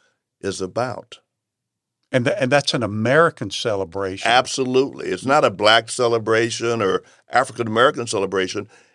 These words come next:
Speaker 1: It is an American celebration to celebrate freedom.
Speaker 2: Um,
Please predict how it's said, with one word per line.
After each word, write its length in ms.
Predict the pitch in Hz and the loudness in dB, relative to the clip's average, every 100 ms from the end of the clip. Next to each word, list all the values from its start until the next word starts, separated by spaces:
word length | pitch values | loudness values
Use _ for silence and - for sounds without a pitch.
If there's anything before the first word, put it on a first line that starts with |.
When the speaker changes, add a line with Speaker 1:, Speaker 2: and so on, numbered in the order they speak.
| - | -6
Speaker 1:
It 160 | 120 | -4
is 280 | - 117 117 | 0 -2 -2
an 140 | - 120 | -6 -2
American 800 | 104 107 117 139 165 170 175 151 | -2 -2 2 4 4 2 -2 -6
celebration 1000 | - 131 135 127 107 110 110 110 110 104 - _ | -2 0 -2 -2 -4 -4 -4 -6 -6 -10 -18 _
to 120 | - 104 | -10 -8
celebrate 960 | - - 120 120 110 - 104 110 95 - _ | -6 0 0 2 -2 -4 -2 -2 -4 -10 _
freedom. 840 | - - - 107 110 90 76 - _ _ _ _ _ _ _ _ _ _ _ _ _ _ _ _ _ _ _ _ _ | -20 -20 -6 -4 -4 -6 -8 -12 _ _ _ _ _ _ _ _ _ _ _ _ _ _ _ _ _ _ _ _ _
Speaker 2:
Um, 500 | 139 143 143 143 135 | 2 4 4 0 -6